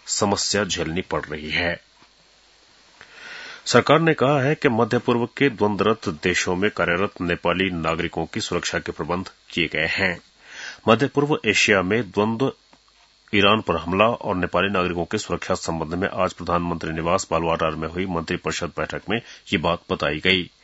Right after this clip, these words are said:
ये जानकारी परराष्ट्र मंत्री बालानंद शर्मा ने दी। नेपाली नागरिकों के सुरक्षित होने की जानकारी देते हुए मंत्री शर्मा ने बताया कि विभिन्न देशों की यात्रा में नागरिकों के लिए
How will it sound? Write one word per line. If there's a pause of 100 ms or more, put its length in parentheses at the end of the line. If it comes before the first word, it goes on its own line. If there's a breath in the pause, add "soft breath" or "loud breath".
(400 loud breath)
ये
जानकारी
परराष्ट्र
मंत्री
बालानंद
शर्मा
ने
दी। (1000 loud breath)
नेपाली
नागरिकों (160)
के
सुरक्षित
होने
की
जानकारी
देते
हुए
मंत्री
शर्मा
ने
बताया
कि
विभिन्न
देशों
की
यात्रा
में
नागरिकों
के
लिए